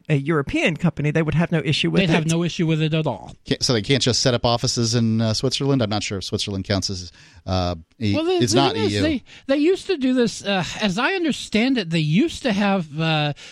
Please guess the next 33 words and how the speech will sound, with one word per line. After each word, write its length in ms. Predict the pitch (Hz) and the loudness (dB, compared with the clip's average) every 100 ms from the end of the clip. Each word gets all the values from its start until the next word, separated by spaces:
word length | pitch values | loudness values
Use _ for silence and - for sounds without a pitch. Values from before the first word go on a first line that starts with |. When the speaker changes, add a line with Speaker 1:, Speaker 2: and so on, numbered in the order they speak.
| - | -18
Speaker 2:
special 420 | - - 202 190 277 | -14 -2 -2 0 -2
servers 460 | - 196 185 175 | 0 2 2 2
in 140 | 156 156 | 0 -4
Ireland, 600 | - 196 240 143 98 101 | -4 -2 0 0 0 -2
which 180 | 127 165 | 0 0
is 140 | 175 | 0
part 200 | - 185 | 0 0
of 100 | 185 | 2
the 100 | 208 | 2
E 120 | 220 180 | 2 2
U, 340 | 123 113 156 - - | 2 0 -4 -6 -4
Speaker 3:
Right. 200 | 107 107 | 0 0
Speaker 2:
that 280 | 156 156 147 - | 2 2 0 -6
they 240 | 156 151 147 | -4 -2 0
processed 540 | - 151 - 143 - | 0 0 0 -2 0
all 80 | 131 | 0
this 180 | 123 - | 0 -2
data 460 | 117 95 - - | -6 -6 -10 -14
in, 100 | - - | -12 -2
and 160 | 139 | 2
that, 200 | 135 139 - 127 | 2 0 -4 -2
that 140 | 143 127 | 2 2
made 200 | 131 131 | 2 2
them 160 | 139 | 2
compliant. 580 | 131 156 269 311 101 69 _ _ _ _ _ _ _ _ _ _ | 2 0 -2 -4 -6 -10 _ _ _ _ _ _ _ _ _ _
So 100 | - | 2
I'm 60 | 156 | 4
not 60 | |
sure 100 | 175 | 4
Speaker 1:
Interesting. 300 | 185 - 262 214 | 2 0 0 0
Speaker 2:
what 100 | 165 | 0
happened 440 | 226 247 107 82 | -2 -2 -4 -4
here. 260 | 78 69 | -8 -12